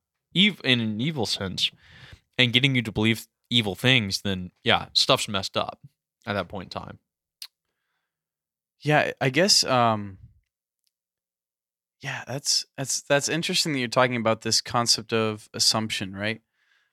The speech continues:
Speaker 2: Um, so we don't need to, if we're, okay, if we're assuming something, right?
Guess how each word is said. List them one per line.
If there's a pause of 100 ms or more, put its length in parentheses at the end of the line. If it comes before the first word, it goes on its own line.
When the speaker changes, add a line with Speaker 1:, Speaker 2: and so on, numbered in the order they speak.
(140)
Speaker 2:
Um, (2000)
so
we
don't
need
to, (1300)
if
we're,
okay, (440)
if
we're
assuming
something,
right?